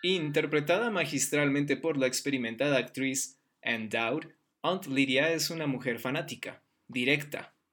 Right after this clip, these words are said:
y, según los retorcidos lineamientos ideológicos de Gilead, correcta,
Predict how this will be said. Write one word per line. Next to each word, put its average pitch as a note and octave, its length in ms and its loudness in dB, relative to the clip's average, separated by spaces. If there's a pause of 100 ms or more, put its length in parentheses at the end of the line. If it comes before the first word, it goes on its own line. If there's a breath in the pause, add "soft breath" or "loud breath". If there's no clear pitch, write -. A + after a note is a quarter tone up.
(160)
y, D#3 260 -4
según B2+ 420 0
los B2 180 0
retorcidos D3+ 720 0
lineamientos B2 760 0
ideológicos C#3 680 0
de A#2 160 -2
Gilead, B2 480 -2 (580)
correcta, B2+ 580 0